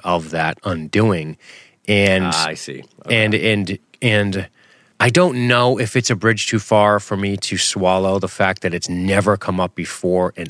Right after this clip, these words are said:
Speaker 1: any way, shape, or form. Um, I don't know. I don't know if, if, if, if I'm stretching. I don't know if the show is stretching credulity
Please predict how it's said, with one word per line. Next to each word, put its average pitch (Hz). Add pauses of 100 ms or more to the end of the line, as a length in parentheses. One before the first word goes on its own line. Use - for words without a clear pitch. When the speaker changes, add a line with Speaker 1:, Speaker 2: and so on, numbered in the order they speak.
(160)
Speaker 1:
any 98
way, 87
shape, 90
or 76
form. 160 (720)
Um, 101 (240)
I 101
don't 127
know. 117 (160)
I 117
don't 123
know 117
if, -
if, -
if, 107
if 107
I'm 98
stretching. 104
I 131
don't 175
know 156
if 131
the -
show 117
is 101
stretching 101
credulity 101